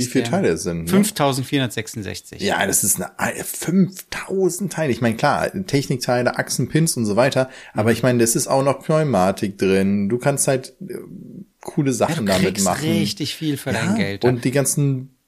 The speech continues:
Speaker 1: Und vor allem
Speaker 2: Pins
Speaker 1: auch
Speaker 2: und so weiter.
Speaker 1: Teile, die es
Speaker 2: Also
Speaker 1: nur da gibt, ne? Also ich habe jetzt schon gesagt, diese, äh, Bremssättel, aber dann auch Fel-, ähm, die Stoßdämpfer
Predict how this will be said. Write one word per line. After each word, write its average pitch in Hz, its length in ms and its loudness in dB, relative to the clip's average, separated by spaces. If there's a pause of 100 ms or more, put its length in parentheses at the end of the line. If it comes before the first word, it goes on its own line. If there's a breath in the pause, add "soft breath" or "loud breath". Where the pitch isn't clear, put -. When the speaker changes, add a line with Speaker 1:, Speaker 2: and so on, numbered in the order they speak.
Speaker 1:
Und 196 180 2
vor - 160 -2
allem 127 220 6
Speaker 2:
Pins 123 260 2
Speaker 1:
auch 123 60 2
Speaker 2:
und 120 100 2
so 107 140 0
weiter. 107 320 2
Speaker 1:
Teile, 208 280 2
die 196 120 -4
es 185 60 -2
Speaker 2:
Also 190 120 0
Speaker 1:
nur 226 160 0
da 240 240 0
gibt, - 320 -10
ne? 143 180 -2
Also 139 200 -2
ich 135 120 -4
habe 151 100 -6
jetzt 139 100 -4
schon 165 120 -2
gesagt, 160 380 -4
diese, 120 480 -2
äh, 113 240 -6
Bremssättel, 185 560 -2
aber 139 220 -2
dann 143 260 -2
auch 143 300 -4
Fel-, - 380 -4
ähm, 127 300 2
die 117 200 -6
Stoßdämpfer 104 1000 -2